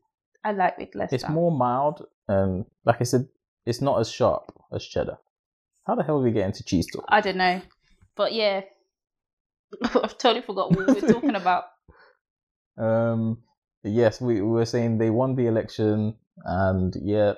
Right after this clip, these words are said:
Speaker 2: they're gonna do stuff. Things are happening.
Speaker 1: Things are happening.
Speaker 2: And around, covid is still a thing, guys.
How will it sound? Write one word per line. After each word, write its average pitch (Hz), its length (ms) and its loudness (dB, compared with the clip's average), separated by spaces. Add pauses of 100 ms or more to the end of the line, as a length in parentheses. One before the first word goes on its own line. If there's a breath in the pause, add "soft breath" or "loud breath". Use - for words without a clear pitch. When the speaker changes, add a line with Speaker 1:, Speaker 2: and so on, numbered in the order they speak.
(220)
Speaker 2:
they're 98 100 2
gonna 104 300 0
do 110 160 2
stuff. 107 380 0 (1080)
Things 120 300 2
are 110 80 2
happening. 101 560 -2 (200)
Speaker 1:
Things 233 320 0
are 226 300 0
happening. 196 380 -8
Speaker 2:
And 120 100 -2
around, 131 340 0 (220)
covid 156 320 2
is 135 160 -6
still 139 200 0
a 131 40 2
thing, 131 300 -2
guys. 107 420 0